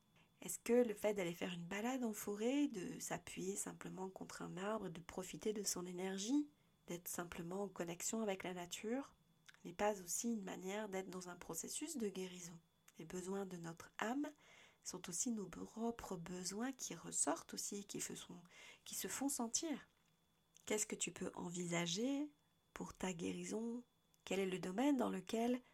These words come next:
tu penses avoir besoin de guérir quelque chose ? Est-ce qu'il y a une émotion qui est coincée quelque part ? Est-ce qu'il y a une colère encore en toi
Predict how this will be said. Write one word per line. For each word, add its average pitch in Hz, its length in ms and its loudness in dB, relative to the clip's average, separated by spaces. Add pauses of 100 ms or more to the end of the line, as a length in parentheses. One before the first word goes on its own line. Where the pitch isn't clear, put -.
(140)
tu - 100 -14
penses 214 300 2
avoir 175 240 -4
besoin 185 460 2
de 233 120 2
guérir 202 460 -2
quelque 190 280 -4
chose ? 190 380 -2
Est-ce 170 120 -4
qu'il 180 200 -6
y 180 60 -2
a 175 40 0
une 175 160 -4
émotion 196 420 4
qui 269 120 0
est 247 40 0
coincée 208 400 0
quelque - 300 -4
part ? 311 400 0 (520)
Est-ce 165 120 -2
qu'il 180 200 -6
y - 40 0
a - 40 0
une 165 120 -6
colère 269 420 2
encore 247 400 -2
en 190 80 -6
toi 294 380 0